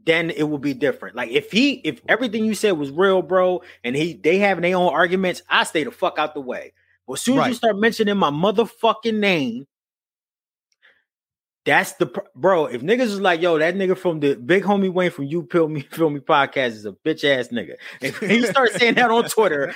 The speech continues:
Speaker 2: <laughs>
Speaker 1: nigga, niggas don't even say nothing to you like that on Twitter. You go off on him. So I'm not trying to fucking hear it, bro. You gonna be on his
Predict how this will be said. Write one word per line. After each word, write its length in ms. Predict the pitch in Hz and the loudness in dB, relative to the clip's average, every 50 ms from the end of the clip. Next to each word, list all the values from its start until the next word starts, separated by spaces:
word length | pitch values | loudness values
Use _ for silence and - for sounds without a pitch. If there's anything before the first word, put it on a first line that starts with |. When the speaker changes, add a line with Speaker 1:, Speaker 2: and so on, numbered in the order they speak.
| - | -12
Speaker 2:
<laughs> 100 | - - | -16 -20
Speaker 1:
nigga, 460 | 156 170 147 175 208 226 220 202 180 | -18 -10 -4 -2 0 2 2 0 0
niggas 260 | 185 226 302 302 285 214 | -2 -2 0 0 0 0
don't 160 | 247 226 220 | 0 0 0
even 180 | 208 190 185 156 | -2 -2 -4 -6
say 360 | - - - - 269 302 302 | -8 -8 -2 0 0 2 2
nothing 220 | 247 240 220 190 185 | 2 2 0 0 -4
to 120 | - 196 | -6 -4
you 60 | 185 | 0
like 180 | 180 175 170 165 | 2 2 2 2
that 100 | 170 170 | 0 0
on 100 | 160 151 | 0 -2
Twitter. 260 | - - 185 170 165 | -4 -4 -2 0 0
You 140 | 151 160 175 | 0 -2 -2
go 140 | 165 170 175 | 0 2 2
off 280 | 160 156 151 143 - | 4 4 2 0 0
on 160 | 160 143 139 123 | -2 -4 -4 -4
him. 100 | 120 117 | -8 -8
So 120 | - 175 | -8 -8
I'm 120 | 190 254 294 | -8 -6 -6
not 180 | 285 254 247 | -6 -6 -6
trying 140 | - 214 185 156 | -6 -8 -8 -10
to 80 | 143 - _ | -12 -6 _
fucking 320 | - 330 320 311 302 269 | -4 -2 -2 -2 -4 -2
hear 200 | 269 285 285 240 | 0 2 2 2
it, 180 | 180 139 120 135 | 2 0 -4 -6
bro. 240 | 165 175 190 220 220 - - - | -4 -2 -2 -4 -4 -8 -14 -16
You 100 | - 262 | -12 -6
gonna 140 | 277 285 240 | -4 -4 -2
be 80 | 240 233 | -2 -2
on 160 | 214 196 185 | -2 -2 -4
his 160 | 180 156 - | -4 -6 -8